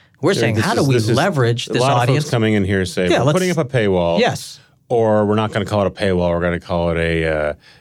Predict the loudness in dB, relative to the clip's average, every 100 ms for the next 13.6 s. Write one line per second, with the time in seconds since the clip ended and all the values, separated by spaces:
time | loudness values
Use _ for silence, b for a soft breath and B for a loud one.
0 | B -8 -8 -4 -2 0 0 -2 -6 -8
1 | -6 -6 -4 -4 -2 -2 -2 -4 -4 0
2 | 2 0 -2 -10 -10 -10 -6 -2 -2 -4
3 | -8 -8 -10 -12 -16 -6 -2 0 0 -4
4 | -4 -4 0 0 0 0 0 2 0 -2
5 | -6 B B B 0 0 0 -2 0 0
6 | 0 -2 0 0 0 -2 -2 0 0 0
7 | -2 -4 -8 -14 -16 _ B B B B
8 | -2 0 2 2 0 0 -2 -4 -6 -2
9 | 2 2 0 -6 -10 -8 -8 -2 0 0
10 | -4 -12 -14 -18 -18 _ _ _ _ _
11 | -6 -2 0 2 2 2 2 2 2 0
12 | -4 -4 -2 -2 -6 -16 _ _ _ -6
13 | 0 0 0 -6 -16